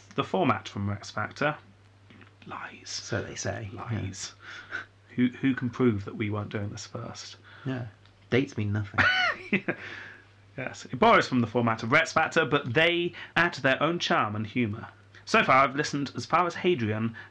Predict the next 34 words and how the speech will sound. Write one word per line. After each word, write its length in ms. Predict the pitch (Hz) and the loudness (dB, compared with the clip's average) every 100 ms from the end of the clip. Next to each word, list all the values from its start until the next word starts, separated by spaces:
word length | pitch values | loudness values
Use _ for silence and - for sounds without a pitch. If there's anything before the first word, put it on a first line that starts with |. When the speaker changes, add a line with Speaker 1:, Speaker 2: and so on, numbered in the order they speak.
| - | -2
Speaker 1:
and 100 | 120 | -2
have 140 | 131 | 0
been 160 | 123 156 | 0 0
amused 600 | 147 151 175 190 185 - | 2 2 4 2 0 -2
and 100 | 175 175 | -2 0
educated 580 | 185 - - 175 180 180 | 0 0 0 2 2 2
in 160 | 165 - | 0 0
equal 260 | 208 180 | 0 0
measures. 440 | 165 165 123 107 - | 2 0 0 -4 -4
Keep 220 | 214 208 | -2 -2
up 140 | 156 | -2
the 60 | - | -4
good 280 | 101 190 185 | 2 2 4
work. 380 | 117 117 120 117 | 4 4 2 -2
It's 160 | 113 | -6
a 80 | 110 | -6
mammoth 680 | 107 117 143 143 135 - - | -4 -2 0 0 -2 -4 -16
s-, 240 | - - - | -14 -14 -6
task 460 | - 123 - - - - - | 0 0 -2 -12 -14 -18 -12
you 100 | 107 101 | -8 -6
have 100 | 98 | -6
set 320 | - 113 - | -6 -8 -8
yourself. 580 | - - - 101 - - - | -10 -8 -10 -10 -16 -18 -6
Speaker 2:
Well, 100 | 101 | -2
you 100 | 101 | -2
set 220 | 98 - | -2 -4
yourself. 680 | 104 117 110 - 208 73 - - - - | 2 2 2 4 4 2 -4 -12 -12 -12
<laughs> 280 | - - - | -12 -14 -8
Speaker 1:
Well, 80 | - | -6
it's 160 | 190 226 | -2 0
a 100 | 196 | 2
mammoth 380 | 127 110 101 | 2 0 -4
task. 400 | - - 151 - | -4 -4 -4 -6
We've, 260 | 135 143 | -4 -4